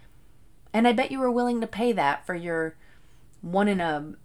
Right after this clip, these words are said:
you know, million, way more than a million. How many, what is your odds of actually winning, um, the Mega Millions? I don't even know, or Powerball, or any of these other, like, <laughs> what? But people would take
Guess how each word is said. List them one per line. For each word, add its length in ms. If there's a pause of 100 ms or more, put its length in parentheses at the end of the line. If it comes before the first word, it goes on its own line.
(100)
you 140
know, 240
million, 800
way 180
more 200
than 140
a 40
million. 400
How 120
many, 260
what 200
is 140
your 180
odds 300
of 80
actually 320
winning, 340 (260)
um, 420 (260)
the 60
Mega 260
Millions? 580
I 120
don't 140
even 260
know, 280
or 120
Powerball, 540
or 120
any 180
of 60
these 140
other, 260 (440)
like, 300 (320)
<laughs> 320
what? 220 (560)
But 220
people 600 (360)
would 180
take 640